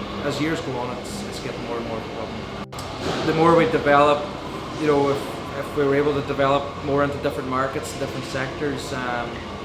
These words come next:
you know, at the moment we're producing from a lot of our trades business to business. Um, you know, if we, if we look at, you know, we, we opened the shop here as a, as a trial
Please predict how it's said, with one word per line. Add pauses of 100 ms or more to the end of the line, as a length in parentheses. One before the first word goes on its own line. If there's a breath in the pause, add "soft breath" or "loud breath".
(460)
you
know, (300)
at
the
moment
we're
producing (120)
from (380)
a
lot
of
our (180)
trades
business
to
business.
Um, (720)
you
know,
if
we,
if
we
look
at, (480)
you
know,
we,
we
opened
the
shop
here
as
a, (160)
as
a
trial